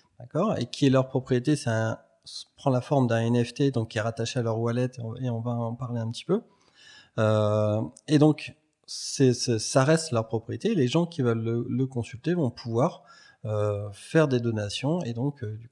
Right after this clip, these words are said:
coup, euh, directement de, donner l'argent à, euh, à l'auteur. La, la différence, c'est que l'auteur, il va toucher directement cette transaction, puisqu'elle se passe, euh, du lecteur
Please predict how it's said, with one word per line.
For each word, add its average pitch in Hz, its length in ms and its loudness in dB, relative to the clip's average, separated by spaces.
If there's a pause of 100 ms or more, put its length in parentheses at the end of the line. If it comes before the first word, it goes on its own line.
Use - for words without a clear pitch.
coup, 156 300 -2
euh, 117 120 -8 (480)
directement 131 1000 0
de, 123 480 -4
donner 127 340 2
l'argent 131 400 -2 (480)
à, 135 320 0
euh, 110 340 -6
à 135 80 -2
l'auteur. 127 360 0 (340)
La, 143 200 6
la 160 200 8
différence, 160 540 2
c'est 127 80 0
que 135 100 -2
l'auteur, 120 320 2
il 143 80 2
va 127 80 -4
toucher - 260 -4
directement 139 600 2
cette 160 180 -2
transaction, 135 520 -2 (160)
puisqu'elle - 260 -6
se - 100 -6
passe, 147 500 -2 (420)
euh, 107 120 -6
du 113 220 -2
lecteur 135 720 -2